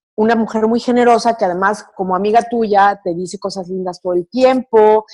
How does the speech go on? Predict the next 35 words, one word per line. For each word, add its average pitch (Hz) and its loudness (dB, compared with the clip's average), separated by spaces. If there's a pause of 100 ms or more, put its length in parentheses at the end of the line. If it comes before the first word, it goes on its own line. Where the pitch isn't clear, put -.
(160)
sabes 240 4
además 202 0
que 202 0
es 185 -10
sincera 208 2
porque 180 -12
es - -14
incapaz 185 0
de, 175 0
de, 151 -6
de 160 -2
adularte, 175 0 (320)
eh, 170 -2
de 165 -4
una 180 -4
manera 175 0 (140)
solamente, 165 -6
ya 147 -8
sabes, 143 -14
así 143 -20
falsa, 180 0
hipócrita. 175 -2 (260)
Eh, 170 -10
si 175 -12
te 196 0
dice 202 0
algo 214 2
lindo 202 -2
es 202 -4
porque 180 -12
lo 160 -6
siente 214 0
o 190 0
lo 160 -2
ve, 220 2